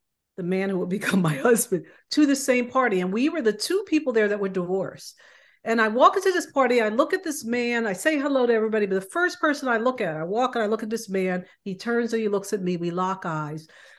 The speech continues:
We go through the party, I'm dealing with other people, I'm not, this guy comes up to the table to me at dinner time when I'm serving myself and says, "You should try that food right there, it's really tasty."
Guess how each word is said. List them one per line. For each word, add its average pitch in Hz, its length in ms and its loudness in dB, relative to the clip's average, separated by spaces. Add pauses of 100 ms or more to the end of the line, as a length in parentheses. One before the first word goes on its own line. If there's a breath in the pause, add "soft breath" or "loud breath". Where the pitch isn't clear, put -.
(120 loud breath)
We 285 120 2
go 262 200 8
through 254 140 -2 (160)
the 214 160 -12
party, 233 400 2
I'm 220 440 2 (160)
dealing 233 300 2
with 220 160 -2
other 214 200 -2
people, 208 600 0
I'm 214 220 0
not, 226 240 -2 (540 loud breath)
this 202 160 -8
guy 240 260 4
comes 370 480 2
up - 160 4
to 320 120 -2
the 311 100 0
table 269 500 0
to 208 160 -4
me 196 160 0
at 185 160 -2
dinner 240 220 0
time 196 260 -4
when 185 100 -2
I'm 185 80 -2
serving 247 380 0
myself 185 420 -4
and 185 100 -4
says, 175 240 -4
"You 311 260 0
should 262 200 -6
try 214 220 0
that 214 280 -2
food 196 260 -2
right 208 240 -2
there, 190 180 -2
it's 151 200 -8
really 196 400 0
tasty." 160 640 -6